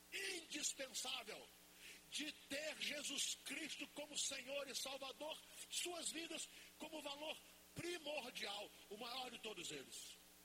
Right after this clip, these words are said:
Mas Deus também queria falar aos filhos. Ele também queria falar àqueles que recebiam os valores advindo dos pais.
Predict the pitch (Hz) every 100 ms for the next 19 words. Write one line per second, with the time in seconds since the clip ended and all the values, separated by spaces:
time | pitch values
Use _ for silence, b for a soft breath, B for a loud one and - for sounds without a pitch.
0 | - - - - - - - - - -
1 | - - - - - - - - - -
2 | - - - - B B 330 311 285 320
3 | - 294 302 - 285 294 269 277 269 -
4 | 269 254 160 - - - - - - -
5 | - - - - - - - - - -
6 | - - - - 302 294 302 320 - 285
7 | 285 - 254 240 214 - - - - -
8 | - - - - - - - - 180 202
9 | - 269 277 262 226 - 240 233 233 240
10 | 185 247 247 240 208 - - 208 226 208
11 | 190 220 220 214 - - - - - -
12 | 185 165 147 185 170 - - 160 156 -
13 | - -